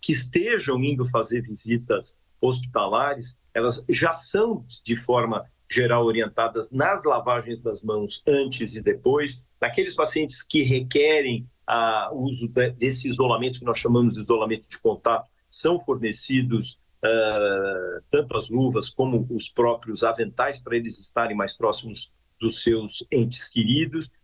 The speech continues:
Então, seguramente, eh, nós vamos manter aqueles hábitos de lavagem e higienização das mãos, que é algo extremamente importante e fundamental, principalmente para aqueles que saem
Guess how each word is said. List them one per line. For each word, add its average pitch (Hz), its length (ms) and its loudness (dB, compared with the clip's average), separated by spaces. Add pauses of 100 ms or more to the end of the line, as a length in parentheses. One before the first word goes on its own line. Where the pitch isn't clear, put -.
(160)
Então, 208 260 2 (160)
seguramente, 156 960 0 (160)
eh, 135 240 2
nós 147 560 0 (160)
vamos 180 360 0
manter 220 600 0
aqueles 220 380 -2
hábitos 151 640 -2 (240)
de 139 320 -2 (340)
lavagem 156 720 0 (100)
e 190 100 -2
higienização 147 680 0
das 117 200 2
mãos, 135 300 2
que - 140 0
é 120 40 4
algo 120 420 0
extremamente 123 680 2
importante 117 720 2 (280)
e 123 260 2 (160)
fundamental, 120 640 0
principalmente 127 480 0
para 123 120 0
aqueles 123 440 0 (240)
que - 120 0
saem 151 560 0